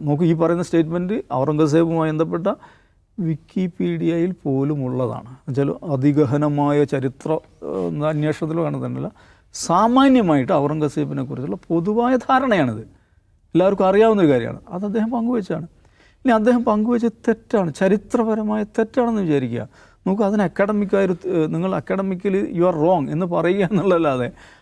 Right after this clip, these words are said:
അതിൻ്റെ പേരിൽ അങ്ങേർക്കെതിരെ, അങ്ങേരുടെ നിയമസഭയിൽ നിന്ന് സസ്പെൻഡ് ചെയ്യുക,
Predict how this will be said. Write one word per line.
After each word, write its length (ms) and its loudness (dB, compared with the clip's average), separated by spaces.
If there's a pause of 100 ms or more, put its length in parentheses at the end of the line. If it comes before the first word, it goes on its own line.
(200)
അതിൻ്റെ 340 2
പേരിൽ 380 2
അങ്ങേർക്കെതിരെ, 600 -4
അങ്ങേരുടെ 360 -4
നിയമസഭയിൽ 600 0
നിന്ന് 120 -4
സസ്പെൻഡ് 520 -6
ചെയ്യുക, 200 -4